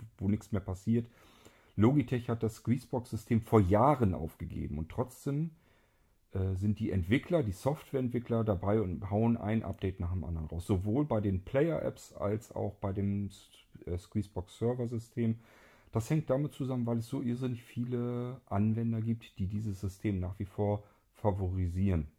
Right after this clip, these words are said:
Die sagen sich, „Naja, Sonos mag ja alles schön und gut sein.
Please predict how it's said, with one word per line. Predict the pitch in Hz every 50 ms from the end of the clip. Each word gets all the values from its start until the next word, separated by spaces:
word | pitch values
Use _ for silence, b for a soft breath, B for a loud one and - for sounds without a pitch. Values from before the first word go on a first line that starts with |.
| _ -
Die | - 80
sagen | 78 - 87 90 92 92 90
sich, | 92 98 90 90 - -
„Naja, | 90 90 92 92 95 90
Sonos | 92 98 101 110 110 104 101 -
mag | 104 101 98
ja | - 98
alles | 92 92 95
schön | - - 107 104 101
und | 98
gut | - 110 110 113
sein. | - - 107 104 110